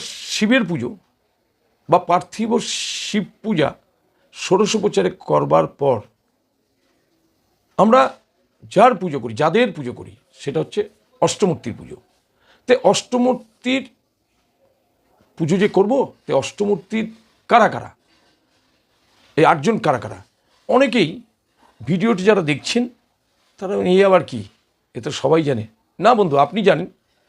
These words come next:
আপনার বাড়ির লোক জানে, হয়তো আপনার আরও পাঁচটা বন্ধু জানে। তে এমন বহু ব্যক্তি আছেন, পুরোহিত বন্ধু আছেন, যারা নবাগত, যারা হাতের সামনে বই পান না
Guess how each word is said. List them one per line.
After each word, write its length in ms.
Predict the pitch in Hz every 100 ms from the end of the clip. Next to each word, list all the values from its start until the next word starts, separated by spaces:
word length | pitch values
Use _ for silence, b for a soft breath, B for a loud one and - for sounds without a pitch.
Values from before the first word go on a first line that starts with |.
| _
আপনার 220 | - 147 202
বাড়ির 180 | 185
লোক 160 | 208 220
জানে, 220 | 156 151 - _ _ _ _
হয়তো 280 | - 185 233
আপনার 280 | 208 220 208
আরও 160 | 196
পাঁচটা 340 | 185 170 - 202
বন্ধু 280 | 143 196
জানে। 240 | 190 143 110 - b b b -
তে 200 | 214 -
এমন 460 | 143 165 196 233 185
বহু 260 | 170 175
ব্যক্তি 420 | 208 156 - 196 185
আছেন, 320 | 143 190 170
পুরোহিত 240 | 160 151
বন্ধু 300 | 143 143 131
আছেন, 300 | 139 - 185
যারা 200 | 143 139
নবাগত, 640 | 135 127 147 185 190 135 - _ _ _ _ _ _ _ _ -
যারা 220 | 127 190
হাতের 200 | 208 202
সামনে 240 | - 214
বই 240 | 202 185 214
পান 160 | 180
না 320 | 185 202 165